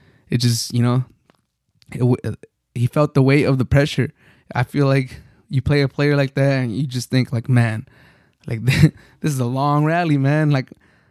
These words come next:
I thought I should have had a win already." And Cameron just keeps returning it, and that pressure, that pressure can get to you. And it was evident in the third set, twenty-two unforced errors for Vasilashvili, Vasilashvili.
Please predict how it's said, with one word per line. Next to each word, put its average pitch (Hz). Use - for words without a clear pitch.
I 135
thought 151
I 139
should 156
have 139
had 147
a 135
win 165
already." 139
And 120
Cameron 139
just 127
keeps 135
returning 147
it, 123
and -
that 131
pressure, 156
that 123
pressure 147
can 139
get 135
to 156
you. 143
And 123
it -
was 131
evident 131
in 135
the 127
third 127
set, 127
twenty-two 135
unforced 123
errors 123
for 127
Vasilashvili, 120
Vasilashvili. 127